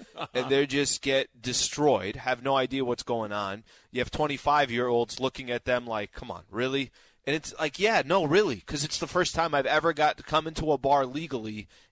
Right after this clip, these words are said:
Speaker 2: and drink and order at the bar. That was the Minnesota Timberwolves yesterday.
Speaker 1: It, it is a great line. Bec-, when, uh, when the Gauchos went to the College World Series for the first time ever back in twenty sixteen, they'd never been before, <laughs> had, haven't gone back since. Um, we beat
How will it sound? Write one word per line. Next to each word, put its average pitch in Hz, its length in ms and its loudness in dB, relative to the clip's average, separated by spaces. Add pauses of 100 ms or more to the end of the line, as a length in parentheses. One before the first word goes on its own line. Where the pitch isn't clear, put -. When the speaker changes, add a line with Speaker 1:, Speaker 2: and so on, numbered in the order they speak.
(140)
Speaker 2:
and 143 160 0
drink 151 380 0
and 135 100 2
order 135 300 4
at 127 120 0
the 113 80 -4
bar. 151 260 4
That 113 180 2
was 123 220 -2
the 127 160 -2
Minnesota 131 360 -4
Timberwolves 110 380 -6
yesterday. 120 440 -8
Speaker 1:
It, 160 100 -6
it 151 80 -6
is 165 180 -6
a 160 60 -6
great 139 280 -8
line. 113 440 -10
Bec-, 131 200 -20
when, 127 360 -6
uh, 113 300 -6 (140)
when 143 240 -6
the 131 80 -8
Gauchos 147 560 -8
went 123 180 -16
to 127 60 -16
the 113 60 -14
College 120 300 -12
World 113 160 -14
Series 104 280 -12
for - 80 -16
the 104 60 -16
first 120 260 -14
time 107 280 -12
ever 87 240 -14 (100)
back 101 220 -14
in 101 80 -20
twenty 101 220 -16
sixteen, 87 360 -18
they'd 107 180 -12
never 127 260 -10
been 151 140 -12
before, 143 500 -4
<laughs> - 40 -16
had, 120 80 -12 (400)
haven't 135 200 -8
gone 139 140 -6
back 135 220 -8
since. 90 400 -16 (400)
Um, 104 340 -2 (380)
we 160 400 -6 (140)
beat 131 440 -10